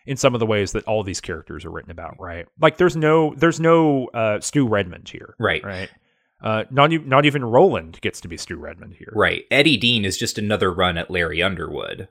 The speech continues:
Speaker 2: Like, what if Larry
Speaker 1: Yeah.
Speaker 2: Underwood, uh, never made it big and never left New York, right? They're, they're the same kind of, uh,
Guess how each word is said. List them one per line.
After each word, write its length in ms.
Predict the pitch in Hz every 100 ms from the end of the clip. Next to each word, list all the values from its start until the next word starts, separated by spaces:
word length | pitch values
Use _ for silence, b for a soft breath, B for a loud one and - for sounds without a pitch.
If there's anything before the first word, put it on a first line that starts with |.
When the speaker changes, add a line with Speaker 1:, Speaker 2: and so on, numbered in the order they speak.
| _
Speaker 2:
Like, 260 | 90 87
what 160 | 107 104
if 120 | 92
Larry 280 | 107 101 95
Speaker 1:
Yeah. 80 | 92
Speaker 2:
Underwood, 680 | 95 95 87 87 85 78 64
uh, 200 | 92 85
never 300 | 85 104 104
made 180 | 98 90
it 140 | 85 78
big 320 | 92 87 80
and 160 | 82
never 240 | 85 85 82
left 340 | 82 80 -
New 100 | 80
York, 500 | 76 78 67 50 - -
right? 260 | 82 80
They're, 200 | 82 87
they're 160 | 80 92
the 80 | 87
same 240 | - 82
kind 320 | - 92 85
of, 320 | 82 80 78 -
uh, 460 | 90 80 78 78 76